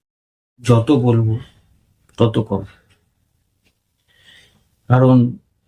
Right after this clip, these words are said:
তার জীবন কাহিনী, তার বায়োগ্রাফি almost YouTube-এ অনেক আছে।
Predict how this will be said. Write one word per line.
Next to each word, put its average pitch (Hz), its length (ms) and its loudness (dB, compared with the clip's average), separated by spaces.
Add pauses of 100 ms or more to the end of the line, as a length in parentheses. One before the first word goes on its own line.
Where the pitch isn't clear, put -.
(260)
তার 123 200 0 (160)
জীবন 131 320 -2
কাহিনী, 120 320 2
তার 120 180 0
বায়োগ্রাফি 120 580 0 (1800)
almost 147 480 2 (1400)
YouTube-এ 131 400 6 (180)
অনেক 131 200 2 (100)
আছে। - 160 -16